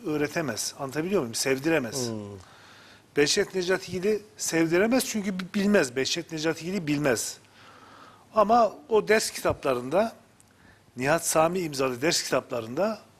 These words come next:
Speaker 1: işte bu yazarlardan parçalar vardı.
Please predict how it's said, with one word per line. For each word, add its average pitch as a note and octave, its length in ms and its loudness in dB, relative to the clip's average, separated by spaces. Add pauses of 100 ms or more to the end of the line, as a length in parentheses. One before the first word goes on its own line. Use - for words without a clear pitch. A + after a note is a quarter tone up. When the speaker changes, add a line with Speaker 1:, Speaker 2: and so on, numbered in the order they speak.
(320)
Speaker 1:
işte - 160 -18 (100)
bu A3 220 2 (180)
yazarlardan C#3+ 680 2
parçalar A#3 460 6
vardı. B2 340 -2